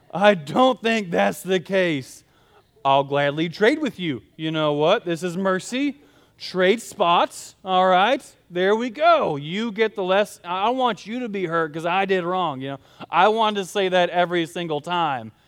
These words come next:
Luckily, I did not. Um, <laughs> if you did, let me know how that went, 'cause I'm sure it's a great story.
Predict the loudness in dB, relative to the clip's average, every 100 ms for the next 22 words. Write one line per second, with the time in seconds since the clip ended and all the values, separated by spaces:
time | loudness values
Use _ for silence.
0 | _ _ _ -8 -4 -4 -2 -2 0 -2
1 | 0 0 0 -2 -12 _ _ -14 -6 -4
2 | -4 -6 -14 -10 -6 -6 -2 4 4 4
3 | -2 -8 -6 -4 -2 0 2 2 2 0
4 | -2 -4 -8 -12 -10 -8 -10 -4 -2 -2
5 | -2 2 4 4 -2